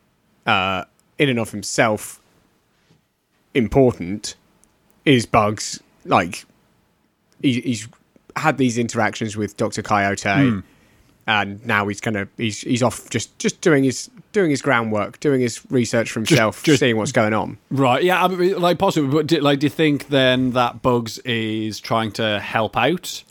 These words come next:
Speaker 2: Doctor Coyote? Or?
Speaker 1: I think so. So, like, I think it's like, um, like loyalty missions in Mass Effect two.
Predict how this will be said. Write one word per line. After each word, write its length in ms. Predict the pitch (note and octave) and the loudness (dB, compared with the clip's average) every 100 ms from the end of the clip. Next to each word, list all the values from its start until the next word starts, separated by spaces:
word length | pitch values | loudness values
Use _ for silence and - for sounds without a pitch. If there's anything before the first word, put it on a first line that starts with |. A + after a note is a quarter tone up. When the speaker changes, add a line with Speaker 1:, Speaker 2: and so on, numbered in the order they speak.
| - _ _ _ _ | -20 _ _ _ _
Speaker 2:
Doctor 240 | D3 - D3+ | 0 0 0
Coyote? 520 | D#3+ D#3 F3+ G3 A3 | 2 2 2 0 2
Or? 100 | C3 | 0
Speaker 1:
I 40 | |
think 180 | F#3 F3 | 2 2
so. 140 | D3 B2+ | 2 2
So, 160 | D#3+ | 2
like, 320 | D#3 D#3 D3 _ _ _ _ _ _ _ _ _ _ - - _ - | 4 2 0 _ _ _ _ _ _ _ _ _ _ -20 -20 _ 0
I 100 | E3 | 2
think 260 | F#3 E3 | 2 0
it's 200 | D#3 C#3+ | -2 -2
like, 320 | D3 C3 B2+ C3 | 2 2 2 2
um, 500 | A#2+ A#2 A2 A2 G#2+ _ _ _ _ _ _ _ _ _ _ _ _ _ _ _ _ _ _ - | 2 2 -2 -8 -10 _ _ _ _ _ _ _ _ _ _ _ _ _ _ _ _ _ _ 0
like 220 | D3 A#2 | 0 2
loyalty 420 | B2+ C3 A#2+ B2 | 2 2 2 -2
missions 500 | A2+ G#2+ G#2+ G2+ - | -2 -4 -6 -8 -8
in 140 | A#2 A2 | -4 0
Mass 220 | G#2+ - | 0 -2
Effect 240 | G#2 G#2+ | -6 -6
two. 240 | - G2+ | -4 -6